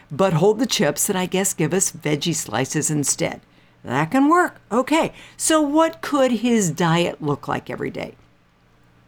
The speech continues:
What can you copy so you can be trimmer? Mm, breakfast, couple of soft-boiled eggs and a bowl of berries. And tea, of course, because he's English. Lunch, maybe a big salad with grilled salmon,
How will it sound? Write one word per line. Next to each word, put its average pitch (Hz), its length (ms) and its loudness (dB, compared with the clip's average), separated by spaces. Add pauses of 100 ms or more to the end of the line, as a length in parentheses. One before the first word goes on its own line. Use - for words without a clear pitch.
(420)
What 190 240 -2
can 170 220 2
you 262 320 4
copy 175 720 0 (220)
so - 340 2
you 226 220 2
can 277 220 0
be 170 120 0
trimmer? 135 460 -6 (500)
Mm, 156 200 -4
breakfast, 151 560 -2 (340)
couple 185 320 0
of 233 80 2
soft-boiled 208 600 0
eggs 175 340 2
and 190 100 2
a 170 40 0
bowl 160 260 2
of 120 140 -2
berries. - 560 -4 (340)
And 208 220 2
tea, 180 400 2
of 160 160 -6
course, - 260 -4
because - 360 -6
he's 294 220 0
English. - 520 -2 (680)
Lunch, 226 520 0 (160)
maybe 240 300 2
a 254 40 4
big 190 240 0
salad 190 720 0
with 165 400 0
grilled 165 400 2
salmon, 175 640 2